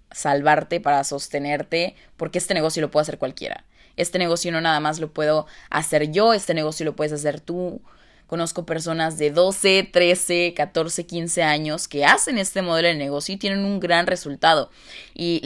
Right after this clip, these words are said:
luego les voy a compartir un poquito de la historia de ellos. Hay una chica que se llama Carlita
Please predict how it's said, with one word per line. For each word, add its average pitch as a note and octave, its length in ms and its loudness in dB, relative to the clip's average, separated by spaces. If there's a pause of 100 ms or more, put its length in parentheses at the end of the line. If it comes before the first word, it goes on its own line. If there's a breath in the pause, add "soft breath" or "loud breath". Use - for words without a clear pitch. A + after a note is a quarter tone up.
luego F3+ 260 8
les E3+ 160 0
voy D#3+ 80 0
a D#3 100 0
compartir C#3+ 460 -4
un D3+ 100 -4
poquito C#3+ 340 -8
de C#3 80 -2
la B2+ 60 -4
historia C#3 540 -4
de C#3 340 -6
ellos. D3 460 -2
Hay C#3+ 140 -4
una C#3 120 -8
chica C#3+ 200 -4
que C#3 100 -10
se - 100 -10
llama C#3 240 -6
Carlita C#3+ 640 -4